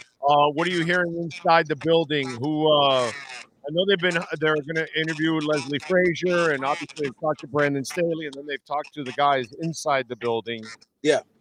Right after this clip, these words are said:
Speaker 1: What's your gut tell you?
Speaker 2: Yeah, they're going through a long process. I do know, um, they tried, and I wouldn't say that it's over.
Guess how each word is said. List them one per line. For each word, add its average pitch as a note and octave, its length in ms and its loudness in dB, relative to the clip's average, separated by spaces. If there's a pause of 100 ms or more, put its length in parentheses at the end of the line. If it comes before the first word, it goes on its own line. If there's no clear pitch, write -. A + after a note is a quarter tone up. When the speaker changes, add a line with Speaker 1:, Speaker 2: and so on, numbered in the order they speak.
(380)
Speaker 1:
What's D3 180 -4
your D#3+ 80 -6
gut D3+ 260 -4
tell C3 200 -4
you? G#2 160 -12 (760)
Speaker 2:
Yeah, A#3 220 4
they're G3+ 120 0
going B3+ 220 -6
through A3 180 4
a - 20 -4
long E3+ 220 -2
process. D#3 420 0
I - 140 -2
do C#3 280 -12
know, C#3+ 420 0
um, A2+ 460 -10
they B2+ 140 -4
tried, B2+ 800 -6
and A2 140 -16 (320)
I A2 100 -8
wouldn't B2 300 -12 (120)
say A#2+ 140 -12
that G#2 140 -12
it's - 140 -20 (160)
over. C#3+ 480 -8